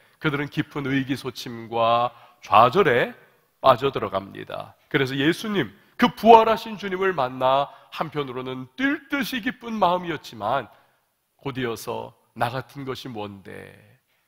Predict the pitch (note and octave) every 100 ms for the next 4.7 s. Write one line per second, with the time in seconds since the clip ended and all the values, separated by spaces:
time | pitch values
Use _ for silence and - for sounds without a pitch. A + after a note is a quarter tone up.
0 | - E3 D3+ A3+ A3 G3 A3 F#3 G3+ F3+
1 | A#2 G#2 G#2 B2 D3+ G#2 _ _ - -
2 | E3 E3 C#3+ B2+ - C3 B2 - B2+ A2+
3 | A2 A2 A2+ - _ - F#3 G#3 - G#3
4 | G#3 G3+ - D#3+ E3 D#3+ F#3